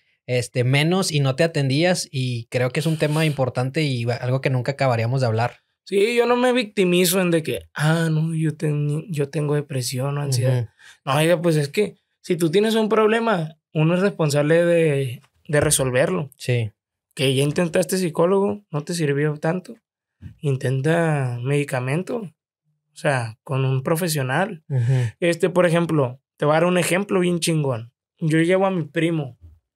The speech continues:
Speaker 2: al psiquiatra. Yo lo apoyo con eso, pues. Él va conmigo, él tiene su cita y después va a la mía. Y ten-, tenemos como seis meses yendo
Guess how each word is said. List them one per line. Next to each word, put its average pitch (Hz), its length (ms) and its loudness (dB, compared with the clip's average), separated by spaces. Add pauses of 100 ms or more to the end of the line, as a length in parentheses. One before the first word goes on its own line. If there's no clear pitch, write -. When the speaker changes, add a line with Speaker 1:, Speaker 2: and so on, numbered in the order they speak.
Speaker 2:
al 131 140 -8
psiquiatra. 123 560 -6 (380)
Yo 135 160 -4
lo 151 80 2
apoyo 156 360 0
con 135 140 -6
eso, 127 260 -6
pues. 113 240 -18
Él 143 160 -2
va 151 240 0
conmigo, 160 540 0
él 156 160 -2
tiene 170 180 0
su 165 140 -4
cita 180 260 -4
y 180 140 -2
después 127 340 -4
va 120 60 -4
a 123 40 -4
la 131 120 -4
mía. 185 260 -4 (880)
Y 156 120 -4
ten-, 151 300 -4
tenemos 175 720 0
como 143 260 -4
seis 160 260 0
meses 170 340 -2
yendo 170 560 -2